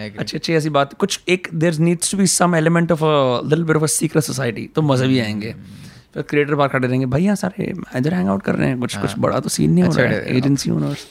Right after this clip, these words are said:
Speaker 1: हम्म।
Speaker 2: या, मैं ऐसी फ्लाइट से फैंसी लेते रहता हूँ, because life is so boring otherwise।
Speaker 1: ट्रू, ट्रू, ट्रू।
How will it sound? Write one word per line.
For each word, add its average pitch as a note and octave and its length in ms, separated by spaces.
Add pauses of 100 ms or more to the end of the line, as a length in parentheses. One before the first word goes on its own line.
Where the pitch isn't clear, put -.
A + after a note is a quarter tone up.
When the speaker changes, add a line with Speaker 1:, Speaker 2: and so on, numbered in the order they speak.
(280)
Speaker 1:
हम्म। - 320
Speaker 2:
या, - 180 (560)
मैं D3+ 80
ऐसी D#3 120
फ्लाइट C#3 260
से - 80
फैंसी C3 260
लेते B2+ 200
रहता A2 180
हूँ, B2 80
because C3+ 220
life B2+ 220
is B2+ 160
so B2+ 140
boring B2 300
otherwise। - 340 (520)
Speaker 1:
ट्रू, G2 140
ट्रू, G#2+ 160
ट्रू। F2+ 200